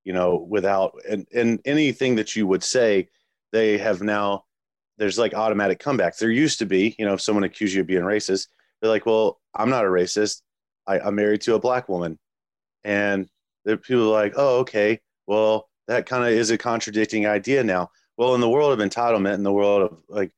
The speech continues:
no one can be wrong ever. Um, they, if someone calls you a racist, and you're like, "Hey, well, what about all, what about all these, uh, you know, what about in,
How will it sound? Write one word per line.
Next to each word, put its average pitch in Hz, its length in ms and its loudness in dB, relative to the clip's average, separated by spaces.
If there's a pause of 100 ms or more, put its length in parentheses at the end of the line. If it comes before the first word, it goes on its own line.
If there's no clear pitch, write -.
(200)
no 107 180 0
one 101 200 0
can 98 180 -4
be 90 140 -2
wrong 98 440 0
ever. 92 400 0 (400)
Um, 95 440 0 (240)
they, 107 300 0
if 113 180 -2
someone 123 280 0
calls 104 260 0
you 95 80 0
a 95 80 4
racist, 117 540 0 (260)
and 107 80 -4
you're 107 100 2
like, 104 180 0
"Hey, 160 260 2
well, 113 200 2
what 120 100 2
about 127 240 2
all, 123 340 0 (300)
what 120 100 0
about 135 160 4
all 127 140 2
these, 123 320 2
uh, 107 260 4 (320)
you 123 140 -2
know, 104 260 -2 (280)
what 110 120 0
about 117 220 2
in, 113 120 -2